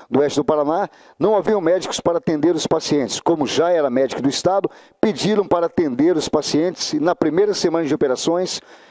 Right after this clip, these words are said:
e posteriormente inaugurada a U T I, e sem médicos, novamente foi designada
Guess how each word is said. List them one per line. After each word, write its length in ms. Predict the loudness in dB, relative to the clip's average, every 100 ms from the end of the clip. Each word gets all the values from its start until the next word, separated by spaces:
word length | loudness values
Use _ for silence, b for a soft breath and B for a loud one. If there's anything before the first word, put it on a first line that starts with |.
| B
e 100 | -2
posteriormente 760 | 0 0 2 2 2 0 -2 0
inaugurada 640 | 0 2 2 2 2 0 2
a 80 |
U 100 | 2 2
T 120 | 0
I, 320 | 0 0 -2 _
e 100 | -4
sem 180 | -2 -2
médicos, 480 | 2 0 0 -4 -2
novamente 480 | 0 0 -2 -4 -4
foi 140 | -4
designada 720 | -2 -2 0 0 0 0 0